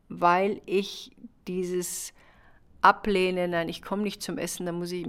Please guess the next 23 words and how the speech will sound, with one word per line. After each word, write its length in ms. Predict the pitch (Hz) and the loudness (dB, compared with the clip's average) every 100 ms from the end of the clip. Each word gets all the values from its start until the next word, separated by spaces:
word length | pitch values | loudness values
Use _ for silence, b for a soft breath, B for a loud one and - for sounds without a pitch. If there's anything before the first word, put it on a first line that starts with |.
| - | -8
mir 220 | - 156 156 | -8 -6 -4
irgendwelche, 680 | 170 170 170 180 170 - - _ _ _ - - | -4 -4 -4 -4 -4 -6 -8 _ _ _ -20 -10
dann 200 | 185 175 | -8 -4
wird 160 | 180 180 | -2 2
der 160 | 175 | 2
gefragt, 420 | 175 170 170 170 | 2 -2 -4 -4
„Weswegen 640 | 170 - 185 220 220 202 - - | -6 -2 2 4 2 -2 -4 -6
passt 240 | 175 - | -6 -2
der 120 | 170 | -2
Termin 340 | - 165 175 220 | -2 -4 0 0
nicht?“, 260 | 220 - B B B B B | 0 -2 B B B B B
dann 120 | - 180 | -2 0
muss 200 | 185 185 | 0 0
ich 100 | - | -2
sowieso 400 | 170 160 175 180 | -2 -2 0 0
sagen. 540 | - - - - - - - - | 0 -2 -2 -8 -12 -20 -20 -4
Also 220 | - 185 170 | 2 2 2
sage 240 | 175 160 | -2 -2
ich's 140 | 160 | -6
lieber 200 | 160 151 | -6 -6
vorher. 500 | 156 - 160 170 165 - - | -8 -4 -4 -4 -8 -10 -8
Und 180 | 180 | -4
ja, 480 | 180 180 175 190 220 | 2 4 6 4 4